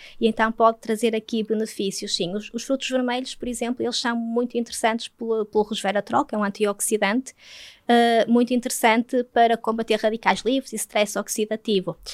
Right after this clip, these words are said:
Então, são dois alimentos muito, muito interessantes, mas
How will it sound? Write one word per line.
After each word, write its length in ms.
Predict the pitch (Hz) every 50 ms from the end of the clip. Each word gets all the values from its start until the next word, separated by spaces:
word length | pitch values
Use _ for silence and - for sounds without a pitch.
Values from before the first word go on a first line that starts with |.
| - - - -
Então, 220 | - 214 - 196
são 160 | 208 - 254 254
dois 200 | 277 302 302 311
alimentos 300 | 302 311 302 330 - 320
muito, 380 | 320 320 349 381 403 403 - 349
muito 200 | 339 339 339 339
interessantes, 680 | 339 - 370 - - 381 330 269 247 247 - - - - - - _ _ _ -
mas 600 | 277 302 349 370 392 427 415 - - - -